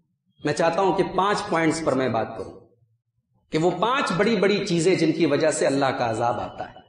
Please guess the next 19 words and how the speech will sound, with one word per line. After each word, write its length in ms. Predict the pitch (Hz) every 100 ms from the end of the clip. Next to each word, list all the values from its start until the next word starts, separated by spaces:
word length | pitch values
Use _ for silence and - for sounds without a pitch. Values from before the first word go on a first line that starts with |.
| _ - -
عموماً 480 | 151 190 190 131 98 - - - _ _ _ _ - -
چیزیں 300 | 180 180 226
تو 120 | 202
بہت 220 | 151 170 -
ہیں، 60 | - - - - - - - - _ _ _ -
لیکن 180 | - 160
ہم 100 | 147
پانچ 260 | 156 143 127
چیزوں 180 | 127
پر 100 | 123
انشاءاللہ 360 | 117 113 117 110
آج 80 | 104
گفتگو 280 | - - -
کریں 200 | - - -
گے۔ 60 | - - - _ _ _ _ _ _ _ _ _ _ _
سب 180 | - -
سے 120 | -
پہلی 280 | 151 117 117
چیز، 520 | 104 - - - _